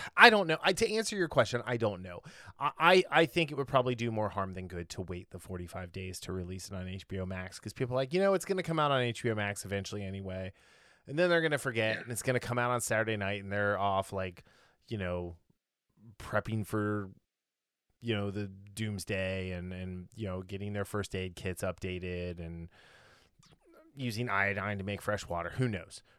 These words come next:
Speaker 1: right? Um, <laughs> and,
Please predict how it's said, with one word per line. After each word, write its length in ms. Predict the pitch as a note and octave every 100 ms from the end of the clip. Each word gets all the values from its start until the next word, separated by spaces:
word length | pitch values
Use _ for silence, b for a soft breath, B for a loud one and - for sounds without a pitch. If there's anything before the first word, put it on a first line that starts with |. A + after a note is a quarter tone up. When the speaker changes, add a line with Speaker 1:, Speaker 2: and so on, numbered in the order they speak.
| _
Speaker 1:
right? 260 | A#2 B2 B2 _ _
Um, 400 | B2+ A#2 A2+ A#2
<laughs> 60 | A2+ B B B B B _ _ _ _ _ _ B G4 B B B F#2+ - - C#3+
and, 460 | C#3+ B2+ D#3+ D#3